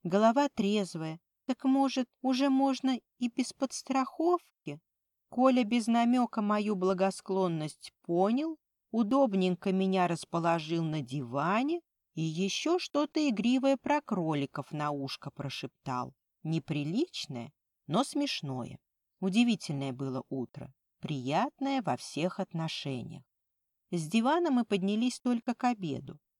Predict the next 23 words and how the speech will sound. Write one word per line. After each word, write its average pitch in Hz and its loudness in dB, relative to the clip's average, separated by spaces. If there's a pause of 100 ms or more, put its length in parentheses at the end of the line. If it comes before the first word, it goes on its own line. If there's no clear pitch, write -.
(140)
И 165 0
тут 330 0
мне 233 4
пришлось 262 -2
локти 196 -2
себе 139 -6
кусать. - -10 (200)
Гостя 240 0
даже 233 2
накормить 240 2
нечем. 139 -10 (220)
Сама 277 0
бы 285 2
я 269 4
овсяные 277 0
хлопья 285 0
заварила, 151 -2
чайку 277 -2
попила. 214 -2 (420)
А 190 0
Коле, 226 2
наверное, 240 2
надо 220 2